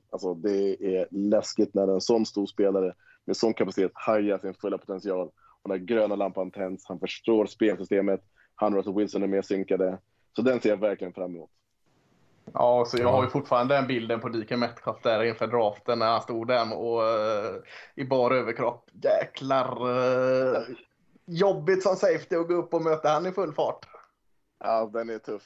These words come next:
Speaker 1: Den är tuff. Där är det viktigt att liksom ligga över toppen tidigt, visa quarterbacken att här är dubbel coverage, gå någon annanstans, det finns en idé att kasta hit bollen. Eh, det är den strategin man får rulla med då.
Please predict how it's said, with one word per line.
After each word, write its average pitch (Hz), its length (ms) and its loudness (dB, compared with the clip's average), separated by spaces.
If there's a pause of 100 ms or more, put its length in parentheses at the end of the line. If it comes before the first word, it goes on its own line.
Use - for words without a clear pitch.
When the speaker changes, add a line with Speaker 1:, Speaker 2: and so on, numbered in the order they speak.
(140)
Speaker 1:
Den 110 300 -8
är 110 120 -10
tuff. - 320 -10
Där 120 200 -2
är 123 40 0
det 123 80 -4
viktigt 117 320 -4
att 107 140 -4
liksom 104 340 -8
ligga 117 260 2
över 113 120 0
toppen 110 360 -2
tidigt, 117 420 -2
visa 120 280 0
quarterbacken 107 540 0
att 101 60 -4
här 113 180 0
är 120 180 -8
dubbel 110 240 -6
coverage, 110 440 -2 (280)
gå 120 300 2
någon 117 160 2
annanstans, 104 440 -2
det 110 180 -6
finns 101 180 -6
en 104 120 -2
idé 110 360 2
att 104 60 -2
kasta 101 220 -2
hit - 180 -4
bollen. 90 240 -2 (440)
Eh, 98 140 4
det 117 200 2
är - 40 4
den 107 180 2
strategin 110 400 -4
man 101 100 -4
får 101 120 -6
rulla 101 160 -2
med 98 140 -4
då. 98 180 -4